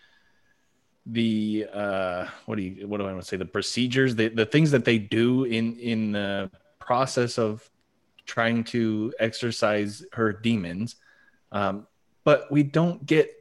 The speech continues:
I would have liked a deeper dive into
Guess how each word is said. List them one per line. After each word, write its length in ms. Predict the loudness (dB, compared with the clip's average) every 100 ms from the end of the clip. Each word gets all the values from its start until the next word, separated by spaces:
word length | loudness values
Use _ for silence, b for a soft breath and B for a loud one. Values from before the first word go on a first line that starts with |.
| _ _ _ _ _ _ _ _ _ _
I 100 | 0
would 220 | 4 4
have 140 | 2 4
liked 240 | 4 6
a 80 | 2
deeper 640 | 2 -8 _ 0 2 2
dive 500 | 0 0 2 2 0 -2
into 680 | 0 2 0 0 -2 0